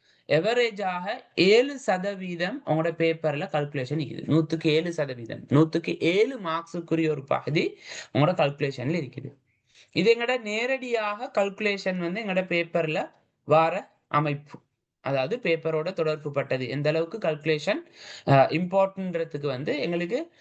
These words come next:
அஹ், எங்கட நூத்துக்கு ஏழு சதவீதம் கால்குலேஷன் ஆக இருக்கும் உங்களோட ஃபைனல் எக்ஸாம் பேப்பர்ல. அப்ப ஏழு மார்க்ஸ எடுத்தரக்கூடிய ஒரு பகுதி.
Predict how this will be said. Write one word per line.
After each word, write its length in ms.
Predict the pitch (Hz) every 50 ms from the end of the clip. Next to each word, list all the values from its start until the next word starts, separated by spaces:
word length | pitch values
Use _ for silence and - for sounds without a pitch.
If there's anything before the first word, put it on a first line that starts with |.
| - - - -
அஹ், 300 | - 139 139 143 139 135
எங்கட 280 | - 151 160 156 156 147
நூத்துக்கு 580 | 160 175 196 196 190 - 202 190 185 - 262 -
ஏழு 420 | - 185 185 202 208 214 214 214
சதவீதம் 760 | - - 170 160 151 143 135 131 127 123 156 - 339 - _ _ _ _ _ _
கால்குலேஷன் 500 | - 156 156 147 147 165 165 156 165 151
ஆக 200 | 143 135 139 135
இருக்கும் 280 | 131 131 127 - 156 156
உங்களோட 300 | 147 139 135 139 127 - - - _ -
ஃபைனல் 340 | 127 131 135 143 139 135 127
எக்ஸாம் 260 | 127 120 123 120 113
பேப்பர்ல. 560 | - 117 113 117 - - - - - 202 311 - - - - - - -
அப்ப 240 | - 120 127 143 156
ஏழு 280 | 135 156 170 190 202 196
மார்க்ஸ 580 | 190 170 156 160 160 - - - - - - - 156 202 220 - -
எடுத்தரக்கூடிய 640 | - 139 143 143 147 - 139 139 135 - - 131 139 180
ஒரு 140 | 202 165
பகுதி. 360 | 143 143 123 117 - 104 110